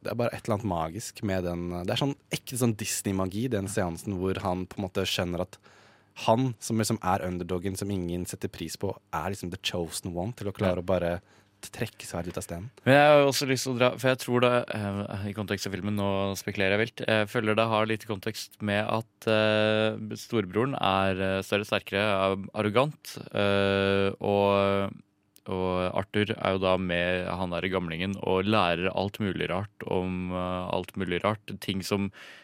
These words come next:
Speaker 2: de fleste sikkert ikke ville trodd på, eller som ikke vet om, og det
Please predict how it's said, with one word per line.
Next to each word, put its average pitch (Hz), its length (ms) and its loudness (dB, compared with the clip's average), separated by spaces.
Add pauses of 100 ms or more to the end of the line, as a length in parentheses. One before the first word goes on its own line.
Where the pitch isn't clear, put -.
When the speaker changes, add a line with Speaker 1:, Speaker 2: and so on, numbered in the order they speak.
(100)
Speaker 2:
de 107 80 -4
fleste 101 560 4
sikkert 98 320 -2
ikke 98 140 0
ville 95 180 2
trodd 90 340 -4
på, 117 360 6
eller 101 140 0
som 101 120 -4
ikke 104 220 -2
vet 98 240 2
om, 127 120 -2
og 113 80 -2
det 110 80 2